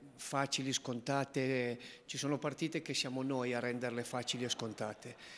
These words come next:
Eh, i ragazzi sono scesi in campo col piglio giusto, con la testa giusta, fin dal primo minuto si è cercato di, di indirizzare la partita n-, nella, nella direzione giusta e nel momento che siamo riusciti, eh, abbiamo fatto quello che dovevamo,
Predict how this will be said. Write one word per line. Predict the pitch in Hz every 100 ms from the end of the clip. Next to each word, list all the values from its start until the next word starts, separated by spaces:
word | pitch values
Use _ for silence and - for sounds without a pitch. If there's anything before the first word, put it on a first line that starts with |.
| - -
Eh, | 139 131 131 127 123 123 120 120
i | 123
ragazzi | 131 135 135 127
sono | 135
scesi | 123 135 127
in |
campo | 120 123 123
col | 123
piglio | 117 127 131
giusto, | 131 156 - 127
con | 123
la | 113
testa | 123 - 131
giusta, | 135 135 - 120 110 - - - -
fin | - 131
dal | 131
primo | 131 135 127
minuto | 131 139 139 147 120 113 - - -
si | - 135
è |
cercato | 139 120 135 123 131
di, | 127 127 120 117 - - - -
di | 139
indirizzare | 147 151 151 - 160 156
la | 147
partita | 143 131 147 135 139
n-, | 135 117 -
nella, | 131 123 120 123
nella | 127 139 143
direzione | 143 139 131 151 156
giusta | 135 135 - 143 117
e | 110
nel | 127
momento | 127 135 131 139
che | 143
siamo | - 135
riusciti, | 135 131 - 143 147 131 120 - - - -
eh, | 127 110 107 107 104 104 104 - - - - -
abbiamo | 117 117 127
fatto | 120 131 143
quello | 120 117
che | 120
dovevamo, | 120 107 113 90 107